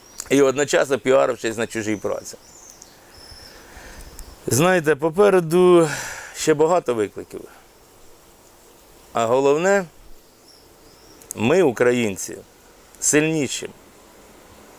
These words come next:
Ми сильніші, ніж думає ворог. Ми навіть сильніші, ніж самі про себе думаємо. Тому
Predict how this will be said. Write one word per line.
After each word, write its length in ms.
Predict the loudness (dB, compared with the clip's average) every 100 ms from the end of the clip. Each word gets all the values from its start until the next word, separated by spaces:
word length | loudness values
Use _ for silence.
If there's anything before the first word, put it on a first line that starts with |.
| -20 -10
Ми 200 | 0 0
сильніші, 560 | 2 0 2 0 0 0
ніж 200 | 2 2
думає 340 | 2 4 4
ворог. 380 | 4 4 2 0 -10 -20 -20 -20 -20 -20 -20 -20 -20 -20 -20 -20 -20 -16 -4
Ми 240 | 0 2
навіть 400 | 2 2 2 0
сильніші, 920 | 0 0 2 2 2 0 0 -2 -4 -16 _ _ _ _ _
ніж 240 | -2 0 2
самі 500 | 2 2 0 -2 -4 _
про 160 | 0
себе 340 | 2 2 4 2
думаємо. 600 | 0 -4 -4 -6 -14 -20 -20 -20 -20 -20 -20 -20 -20 -20 -20 -20 -20 -20 -20 -20 -10 -2
Тому 440 | 0 2 0